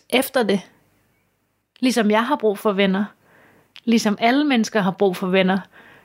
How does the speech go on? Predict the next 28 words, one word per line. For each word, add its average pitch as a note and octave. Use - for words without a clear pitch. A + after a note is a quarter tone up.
Fordi A#3
det A3
er G#3
en G#3
del A#3
af F#3+
vores F#3
design G3+
som F#3+
mennesker G#3
måske. A#3
Et -
gammelt A#3
svensk -
ordsprog A#3
siger, G#3
"Delt D4+
glæde C4
er A#3
en G#3+
dobbelt A#3
glæde. G#3
Delt C4+
sorg -
er A3+
en G#3+
halv A#3
sorg." G3